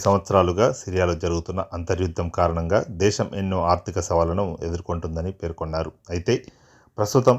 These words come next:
తమ ఆధ్వర్యంలో ఉన్న సిరియా నూతన ప్రభుత్వానికి ఆర్థిక సహాయం చేస్తామని చాలా అరబ్ దేశాలు హామీ ఇచ్చాయని మహమ్మద్ అజార్ గుర్తు చేసుకున్నారు. విదేశాల్లో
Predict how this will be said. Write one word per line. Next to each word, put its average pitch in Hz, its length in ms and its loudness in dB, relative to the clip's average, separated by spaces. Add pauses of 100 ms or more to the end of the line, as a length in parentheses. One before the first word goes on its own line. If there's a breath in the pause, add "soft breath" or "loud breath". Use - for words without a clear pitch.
(140)
తమ 95 220 -2
ఆధ్వర్యంలో 90 560 2
ఉన్న 95 140 -2 (200)
సిరియా 92 300 0 (140)
నూతన 90 340 -2
ప్రభుత్వానికి 82 640 -4 (280)
ఆర్థిక 90 240 -4 (100)
సహాయం 85 280 -4 (120)
చేస్తామని 87 480 -6 (220)
చాలా 95 220 2 (580 soft breath)
అరబ్ 104 300 4
దేశాలు 95 340 0 (200)
హామీ 90 340 0
ఇచ్చాయని 90 400 -4 (200)
మహమ్మద్ 92 320 -4 (120)
అజార్ 98 300 0 (100)
గుర్తు 87 280 -8
చేసుకున్నారు. 85 500 -4 (240)
విదేశాల్లో 87 480 0